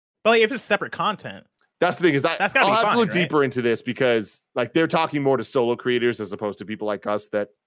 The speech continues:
Speaker 2: have the means to do simultaneous streams at different
Speaker 1: Yeah.
Speaker 2: places. But anyways, we'll have to see how that all, uh, goes down. But this is a huge paradigm shift in the streaming game. I think it's gonna really change the way a lot of people make content, and, um, it's a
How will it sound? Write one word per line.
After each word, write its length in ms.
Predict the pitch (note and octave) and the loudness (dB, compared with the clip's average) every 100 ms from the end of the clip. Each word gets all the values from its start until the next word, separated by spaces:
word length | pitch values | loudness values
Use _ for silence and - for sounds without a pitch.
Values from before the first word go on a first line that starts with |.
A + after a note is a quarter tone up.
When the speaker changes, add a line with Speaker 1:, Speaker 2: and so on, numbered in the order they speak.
| _ | _
Speaker 2:
have 180 | A2 F#2+ | -6 -6
the 60 | F#2+ | -8
means 400 | G2 G2+ G2+ - | -8 -8 -8 -2
to 340 | A#2+ A2+ A2 - | 2 2 0 -4
do 180 | B2 | -4
simultaneous 880 | A#2 C3+ B2 A#2+ A#2 - C3 B2 B2+ | -2 0 0 -2 -6 -6 -6 -4 -6
streams 320 | - C#3 B2 A#2 _ - | -6 -8 -10 -16 _ -4
at 180 | C3+ C3+ | -4 -2
different 180 | C#3 A2 | -4 0
Speaker 1:
Yeah. 60 | |
Speaker 2:
places. 340 | C#3+ C#3+ C#3 - - - | 0 0 -6 -12 -6 0
But 240 | D#3 - _ - | 0 -2 _ -2
anyways, 460 | F3+ D3 G2+ F#2+ - - | 2 4 2 0 -6 0
we'll 120 | D3 | 2
have 100 | D3 | 2
to 80 | C3 | 0
see 100 | C3 | 0
how 140 | A#2+ | 2
that 100 | A2 | 4
all, 300 | G#2+ G#2+ G2+ A#2 | 4 2 0 0
uh, 260 | G#2 G2+ | 2 2
goes 340 | - G#2+ G2 - | 0 0 0 0
down. 320 | G#2+ G2 F2+ | 0 -2 -2
But 240 | A#2 G#2+ - - - | 0 0 -4 -20 -2
this 160 | F#3 F#3 | 0 2
is 100 | F3 | 2
a 340 | F3 D#3 C#3+ | 2 2 0
huge 300 | C3 G3 G#3 | -2 -4 -2
paradigm 400 | - F#3 F3 D#3 | 0 2 2 0
shift 380 | C#3+ E3 D#3 - | -2 -2 -2 -4
in 100 | C#3+ | -8
the 80 | B2 | -8
streaming 380 | - D3 C#3+ B2+ | -6 -6 -6 -2
game. 320 | C3+ C#3 C#3 | 0 2 0
I 160 | A2+ G#2+ | 0 0
think 180 | B2 | -2
it's 100 | A#2 | -2
gonna 300 | - B2 A#2 | 0 2 2
really 280 | G#2 A#2+ A#2 | 2 2 0
change 340 | - A#2 A2+ - | -2 -2 -2 0
the 80 | |
way 100 | A#2 | 2
a 60 | A2+ | 4
lot 160 | A2+ A2 | 2 0
of 40 | |
people 200 | A#2 A2+ | -6 -8
make 160 | A2+ G#2+ | -8 -4
content, 500 | A2 A2+ A#2+ A#2+ - | -4 -2 -2 -4 -4
and, 540 | A2 G2+ G2 G2 F#2+ - | -2 0 -2 -4 -8 -4
um, 340 | G2+ F#2+ G2 | 0 0 0
it's 200 | B2+ A#2 | -2 0
a 180 | C3+ A#2 | 2 2